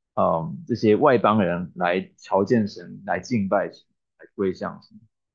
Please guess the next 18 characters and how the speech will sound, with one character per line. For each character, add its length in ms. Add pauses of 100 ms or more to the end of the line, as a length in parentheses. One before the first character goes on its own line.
(140)
这 60
就 100
是 80
为 180
什 140
么 140
神 360
说 320
所 300
有 100
的 100
以 120
色 180
列 140
人， 200
你 80
们 100
要 120